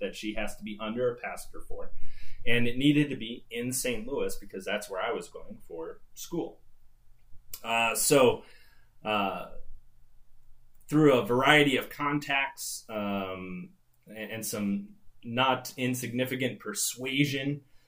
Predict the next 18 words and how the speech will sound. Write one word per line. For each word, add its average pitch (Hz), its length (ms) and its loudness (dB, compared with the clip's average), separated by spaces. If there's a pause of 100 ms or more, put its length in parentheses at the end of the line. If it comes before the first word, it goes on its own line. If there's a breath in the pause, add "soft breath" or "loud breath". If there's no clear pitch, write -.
(260)
um, 98 560 -8
a 101 180 -6
congregation 131 920 0
in 101 180 0
downtown 131 540 -2
Saint 120 280 -4
Louis 120 300 -2
called 101 340 -6
Historic 117 440 -4
Trinity 110 500 -6
Lutheran 110 300 -10
Church, - 540 -6 (380 soft breath)
uh, 98 520 -4
being 113 260 -4
pastored 113 560 -4
by 98 460 -2
David 107 320 -6
Marth, 110 400 -6